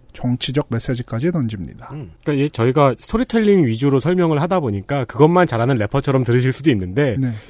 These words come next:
Speaker 3: 이게 성공한
Speaker 2: 그랬으면
Speaker 3: 이유는
Speaker 2: 장사 못하죠.
Speaker 3: 랩을 너무 잘하기 때문이죠.
Speaker 2: 음.
Speaker 1: 맞아요. 저는 그래서 이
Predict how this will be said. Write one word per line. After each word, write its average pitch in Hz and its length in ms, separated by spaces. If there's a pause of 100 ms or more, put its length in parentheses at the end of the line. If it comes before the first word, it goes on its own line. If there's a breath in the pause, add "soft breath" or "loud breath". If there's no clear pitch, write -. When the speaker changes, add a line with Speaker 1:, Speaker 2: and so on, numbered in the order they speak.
Speaker 3:
이게 123 180
성공한 233 360
Speaker 2:
그랬으면 123 220
Speaker 3:
이유는 - 80
Speaker 2:
장사 170 260
못하죠. 160 520 (180)
Speaker 3:
랩을 139 400
너무 110 420
잘하기 262 280
때문이죠. 127 520 (240)
Speaker 2:
음. 85 280
Speaker 1:
맞아요. 165 320
저는 226 460
그래서 190 560 (920)
이 196 340